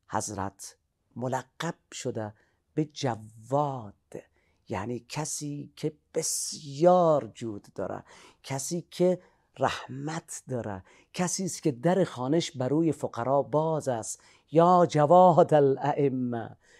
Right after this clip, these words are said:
ادرکنی، طوف قبر حسین می‌خواهیم، سفر کاظمین می‌خواهیم.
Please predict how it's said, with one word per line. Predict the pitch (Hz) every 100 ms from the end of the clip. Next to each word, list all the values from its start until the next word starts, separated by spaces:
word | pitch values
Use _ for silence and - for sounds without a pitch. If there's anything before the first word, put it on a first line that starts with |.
| _ -
ادرکنی، | 170 143 165 185 180 - 135 120 110 - _ _ _ _ _ _ _ _ _ _
طوف | - 190 185 165
قبر | - 180 160 156
حسین | 143 - 202 214 214
می‌خواهیم، | 202 190 165 - 156 143 120 135 120 110 - - -
سفر | - 151 208 214
کاظمین | 185 160 165 165 139 170 208 233 240 214
می‌خواهیم. | 202 175 165 165 143 151 135